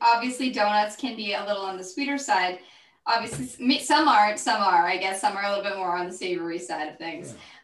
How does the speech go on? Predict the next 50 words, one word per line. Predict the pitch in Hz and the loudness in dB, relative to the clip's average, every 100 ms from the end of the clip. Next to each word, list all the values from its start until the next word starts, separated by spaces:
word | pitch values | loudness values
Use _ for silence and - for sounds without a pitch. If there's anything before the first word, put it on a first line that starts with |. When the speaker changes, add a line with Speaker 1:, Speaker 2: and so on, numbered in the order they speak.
| _ | _
Speaker 1:
But | 233 247 | 0 2
when | 247 | 2
it | 247 | 0
comes | 302 311 339 - | 0 2 -2 -2
to | 311 277 | -2 0
a | - 233 214 208 202 | 0 2 2 0 0
donut-inspired | 214 208 233 240 254 226 202 190 180 | 0 2 2 -2 0 2 4 2 -4
beer, | 196 208 190 175 - - - - - 202 | -6 -4 -2 -2 -6 -14 -20 -20 -20 0
what | 254 311 | 2 2
does | 415 403 | 0 2
that, | 269 262 247 247 - - 226 | 6 6 6 0 -10 0 4
I | 262 | 6
haven't | 311 254 - | 4 2 0
had | - - | 0 -2
the | 185 | -2
chance | - 185 | -6 -6
to | - | -8
try | - 180 | -2 -2
it, | 175 | 0
Nick | 180 185 | -4 -2
has. | 185 156 - - | 0 0 -2 -4
So | 208 | 0
can | 262 | 0
you | 247 | 0
tell | 285 269 | 2 2
me | 262 | 2
a | |
little | 214 208 | 0 0
bit | 214 202 | 2 2
about | 202 185 185 180 - _ _ _ | 4 2 2 0 -6 _ _ _
what | - 226 262 - - _ _ _ | -4 2 2 2 -10 _ _ _
makes | - 226 240 247 - | -16 -6 -4 -4 -2
it | 247 226 | -2 -2
so | - 254 214 | -6 -6 -6
different | 208 202 208 240 269 | -6 -6 -4 -6 -8
from | 247 | -4
others? | - 185 185 226 - _ _ _ _ _ _ _ _ _ _ _ | -2 0 -2 -6 -14 _ _ _ _ _ _ _ _ _ _ _
Speaker 2:
In | 131 | -14
terms | 156 127 | -12 -12
of | 110 | -14
the, | 117 | -14
on | 120 | -14
the | |
beer | 110 131 | -10 -10
side, | 135 160 143 | -8 -10 -10
what | 139 | -12
makes | 143 - | -14 -14
the | |
beer | 117 139 | -12 -10
different? | 165 160 196 | -10 -10 -14